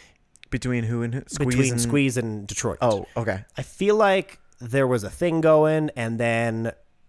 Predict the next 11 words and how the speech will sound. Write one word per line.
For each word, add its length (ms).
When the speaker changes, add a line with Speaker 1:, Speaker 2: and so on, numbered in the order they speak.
Speaker 2:
her 360
and 160
Cash 340
talked, 460
and 520
they 140
were 220
all 120
good, 440
and 200
then, 480